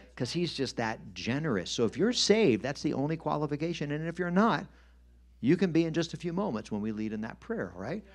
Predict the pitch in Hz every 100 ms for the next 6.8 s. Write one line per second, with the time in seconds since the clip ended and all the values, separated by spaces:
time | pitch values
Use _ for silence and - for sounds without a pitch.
0 | - - 220 233 - 220 190 - - -
1 | - - - - 156 214 202 185 - -
2 | 165 165 147 113 110 143 123 - - 233
3 | 208 107 95 98 98 - - - 110 101
4 | 104 92 92 - 92 85 82 - - -
5 | - - 196 214 190 170 165 165 123 123
6 | 117 120 110 - 110 95 87 62